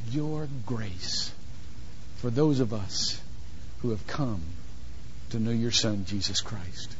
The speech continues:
Therefore, let us be glad for your companionship, and let that be enough while we are refugees in this world.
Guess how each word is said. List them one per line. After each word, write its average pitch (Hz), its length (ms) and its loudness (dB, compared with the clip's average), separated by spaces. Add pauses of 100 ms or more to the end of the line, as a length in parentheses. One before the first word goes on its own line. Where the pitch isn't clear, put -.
(1040)
Therefore, 127 600 2 (920)
let 120 180 2
us 117 120 0
be 123 160 4
glad 117 540 2 (840)
for 120 120 2
your 110 120 4
companionship, 110 880 4 (280)
and 101 220 0
let 131 260 2
that 123 240 0
be 120 120 2
enough 113 460 2 (920)
while 117 200 4
we 127 180 4
are 120 80 6
refugees 104 1040 2 (300)
in 110 100 0
this 98 200 0
world. 98 180 0